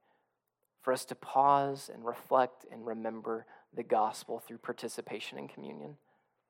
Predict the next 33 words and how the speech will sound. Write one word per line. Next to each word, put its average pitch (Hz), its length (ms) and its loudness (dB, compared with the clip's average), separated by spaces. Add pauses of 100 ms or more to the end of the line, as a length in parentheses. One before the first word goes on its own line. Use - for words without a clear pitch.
(560)
So 147 120 2
every 151 300 8
single 143 260 4
Sunday, 131 280 2
we, 120 120 0
we 117 160 -6
have 127 160 2
this 127 160 -4
moment 120 220 0
where 120 100 -2
we, 117 140 -2 (800)
we 135 80 -6
spend 147 340 -2
some 147 160 -6
time 139 360 2
in 110 100 -4
prayer, 139 600 2
a-, 123 200 6
as 135 160 2
long 139 320 8
as 143 220 0
you 143 80 -4
need. 135 260 -2
So 131 120 -2
when 123 80 2
I, 135 160 6
when 135 140 2
I 131 80 4
pray 151 520 6
and 135 120 2
the 120 40 2
band 123 340 -4
comes, 147 580 4